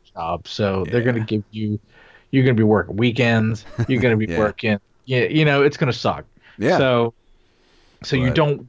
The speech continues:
Speaker 1: want, that's last resort
Speaker 2: Yeah.
Speaker 1: shit.
Speaker 2: Yeah.
Speaker 1: So
Speaker 2: That, that'll be that. So maybe that's more like a down the road kind of option if, if things don't go,
Speaker 1: <laughs>
Speaker 2: go as planned. So.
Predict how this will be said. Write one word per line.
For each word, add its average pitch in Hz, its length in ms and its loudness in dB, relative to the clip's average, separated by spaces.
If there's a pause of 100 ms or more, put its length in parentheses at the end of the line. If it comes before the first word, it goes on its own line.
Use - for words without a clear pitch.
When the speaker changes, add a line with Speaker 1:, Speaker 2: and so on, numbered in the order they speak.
Speaker 1:
want, 123 240 -2 (400)
that's 185 260 -2
last 135 460 -2
resort 117 640 -2
Speaker 2:
Yeah. 90 360 -2 (760)
Speaker 1:
shit. - 240 -8
Speaker 2:
Yeah. - 160 -6 (100)
Speaker 1:
So - 220 -6
Speaker 2:
That, 80 100 -6
that'll 120 200 2
be 110 260 2
that. 117 320 2
So 123 80 -2
maybe 127 220 2
that's 123 160 2
more 135 120 2
like 113 220 2
a 98 80 4
down 110 320 0
the 95 80 -2
road 95 280 0
kind 82 200 -6
of 78 80 -6
option 73 360 -6
if, - 200 -14
if 69 100 -14
things 87 280 -6
don't 82 220 -6
go, 80 320 -6 (580)
Speaker 1:
<laughs> - 360 -4
Speaker 2:
go 78 140 -6
as 73 100 -8
planned. 76 460 -10
So. 67 320 -12